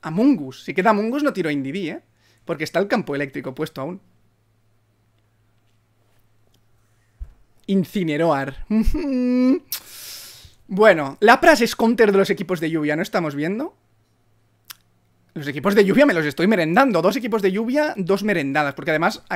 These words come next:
he ganado de bastante. Aún no he dinamaxeado, ¿verdad? <laughs> Seguramente quería Dynamaxear con Scizor y no le ha salido bien. Vamos a hacer Hidrobomba al Incineroar. Qué bonito. Y Thunderbolt.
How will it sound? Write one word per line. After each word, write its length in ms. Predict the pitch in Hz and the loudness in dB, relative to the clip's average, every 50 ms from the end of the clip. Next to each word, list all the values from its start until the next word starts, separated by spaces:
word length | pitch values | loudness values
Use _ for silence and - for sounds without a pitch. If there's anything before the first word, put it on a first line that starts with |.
| - - | -6 -2
he 60 | 190 | 0
ganado 240 | 214 226 240 285 294 | 2 2 2 2 0
de 80 | 262 | -2
bastante. 460 | 175 147 - - 165 165 151 127 135 - - - - - - - _ - | -4 -6 -6 -6 -6 -6 -6 -8 -12 -14 -16 -20 -20 -20 -20 -20 _ -2
Aún 320 | - 196 202 269 349 381 359 | 2 4 4 4 4 2 0
no 60 | 330 | -2
he 40 | 294 | -2
dinamaxeado, 640 | 302 294 285 294 - - - - 190 233 285 269 190 | 0 0 0 0 0 -2 -2 0 2 4 4 4 2
¿verdad? 340 | 165 160 160 165 170 - - - - - _ | 0 -4 -4 -2 0 0 0 -2 -8 -12 _
<laughs> 160 | - _ _ _ _ - - - _ - - _ _ _ - - - - - - _ - | -20 _ _ _ _ -20 -20 -20 _ -20 -20 _ _ _ -20 -20 -20 -20 -20 -20 _ -14
Seguramente 520 | - - 240 226 302 311 233 226 254 - | -6 0 2 4 4 4 4 2 -2 -4
quería 220 | - 214 214 220 220 | -4 -2 0 0 0
Dynamaxear 500 | 214 214 202 196 180 - 185 190 196 - | 0 0 0 -2 -2 -2 -2 -2 -2 -2
con 160 | 185 165 - | -4 -6 -6
Scizor 440 | - 160 160 - 240 233 233 202 165 | -8 -12 -8 -2 0 0 0 0 0
y 60 | 160 | -2
no 120 | 151 156 | -2 -2
le 80 | 170 185 | -2 -2
ha 60 | - | -2
salido 280 | - 175 160 151 143 139 | -2 -4 -4 -4 -4 -4
bien. 260 | 139 147 185 214 - _ - - - - _ - | -4 -4 -4 -6 -8 _ -20 -20 -20 -12 _ -2
Vamos 120 | 220 240 | 0 0
a 40 | 254 | 0
hacer 140 | - 214 208 | 0 0 2
Hidrobomba 840 | 196 180 170 160 160 160 165 170 175 202 247 240 247 - - - _ _ | 2 2 2 2 0 0 0 0 0 2 2 0 -2 -4 -8 -14 _ _
al 200 | - 165 147 143 | -4 -4 -2 -2
Incineroar. 1080 | 135 139 147 143 139 139 - - - 156 143 143 135 147 156 170 190 190 208 214 - - _ _ _ _ _ _ - - | -4 -6 -6 -8 -8 -12 -14 -12 -10 -8 -8 -6 -6 -4 -4 -2 -2 -4 -4 -6 -10 -14 _ _ _ _ _ _ -20 -12
Qué 120 | - - 143 | -8 -8 -8
bonito. 440 | 131 127 127 131 131 147 131 131 _ _ _ _ _ _ _ _ - | -8 -8 -10 -12 -14 -14 -16 -18 _ _ _ _ _ _ _ _ -6
Y 400 | 226 214 214 214 220 220 226 220 | -4 -2 -2 -2 -2 -4 -4 -2
Thunderbolt. 720 | - 220 196 190 170 151 139 135 135 135 127 - _ | 0 2 2 2 2 -2 -4 -4 -6 -8 -10 -12 _